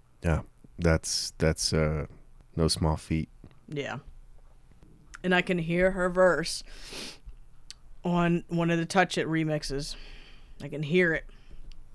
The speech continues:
Speaker 2: And she goes the fuck in. It's so good. I, I gotta listen to all of them.
Speaker 1: Yeah, I'm definitely gonna have to check 'em
Speaker 2: Back
Speaker 1: out.
Speaker 2: to back to back to back.
Speaker 1: Do we have Busta Rhymes to thank for Rock Marciano?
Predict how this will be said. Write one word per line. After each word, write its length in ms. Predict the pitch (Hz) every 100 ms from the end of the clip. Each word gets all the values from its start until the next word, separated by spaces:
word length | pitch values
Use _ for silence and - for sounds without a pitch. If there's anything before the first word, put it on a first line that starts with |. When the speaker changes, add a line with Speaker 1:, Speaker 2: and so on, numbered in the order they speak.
| - - - -
Speaker 2:
And 120 | 180
she 140 | -
goes 580 | 175 156 85 107 165 - -
the 80 |
fuck 340 | 175 147 123 -
in. 400 | 214 262 175 151 - - -
It's 160 | - -
so 240 | 190 208
good. 340 | 202 214 175 -
I, 240 | 185 202 -
I 200 | 185 196
gotta 160 | 202 170
listen 260 | 160 160
to 80 | 151
all 180 | 156 151
of 60 |
them. 220 | 143 151 - - - - - - - - - - - - -
Speaker 1:
Yeah, 80 |
I'm 60 | 82
definitely 340 | 85 78 80
gonna 120 | 78 76
have 80 | -
to 60 | -
check 140 | 85
'em 40 | 156
Speaker 2:
Back 220 | 175 165
Speaker 1:
out. 20 |
Speaker 2:
to 60 | 170
back 200 | 165 151
to 80 | 156
back 220 | 151 143
to 80 | -
back. 300 | 139 120 - - - - - - 104
Speaker 1:
Do 140 | 101
we 100 | 107
have 240 | 127 117 92
Busta 320 | 92 - 82
Rhymes 300 | 80 82 -
to 80 | -
thank 300 | - 87 -
for 280 | - 85
Rock 260 | 92 92 90
Marciano? 640 | 78 85 - - 87 92